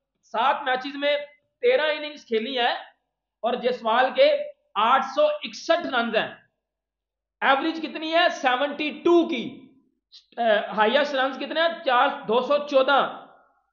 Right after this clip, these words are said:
सत्तर का strike rate, जिसमें दो double hundred, एक hundred, दो पचास, पच्चीस छक्के, नब्बे चौके हैं।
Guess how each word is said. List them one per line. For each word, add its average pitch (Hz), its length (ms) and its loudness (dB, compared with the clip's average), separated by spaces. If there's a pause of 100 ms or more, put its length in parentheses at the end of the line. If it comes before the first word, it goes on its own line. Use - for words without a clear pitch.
(220)
सत्तर 311 400 2
का 311 140 4
strike 269 380 2
rate, - 520 2 (640)
जिसमें 233 400 -4
दो 254 180 8
double 285 260 4
hundred, 302 680 2
एक 254 280 4
hundred, 262 360 2
दो 247 220 4
पचास, 262 600 2 (520)
पच्चीस 320 600 0
छक्के, 302 680 8 (480)
नब्बे 277 680 8
चौके 269 380 0
हैं। 302 400 0